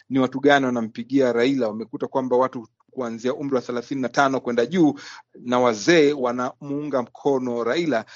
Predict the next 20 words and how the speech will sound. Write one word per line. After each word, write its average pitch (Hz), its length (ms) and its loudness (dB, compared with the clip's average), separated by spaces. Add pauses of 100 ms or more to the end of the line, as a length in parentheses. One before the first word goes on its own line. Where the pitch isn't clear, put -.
(120)
halafu 117 400 -6
vijana 120 500 2
huku 120 220 0
upande 117 240 -4
wa 107 60 -4
chini 135 340 -4
wanakwenda 117 500 -6
upande 110 360 -4
wa 98 160 -4
Ruto. 117 380 -6 (240)
Kwa 143 120 0
hivyo 156 300 4
wamefanya 151 580 -2
uchunguzi 143 560 -6
wa 131 100 0
masuala 123 360 -4
mbalimbali, 123 600 -2
maanake 131 300 -6
unajua 131 240 -6
kila 147 540 -2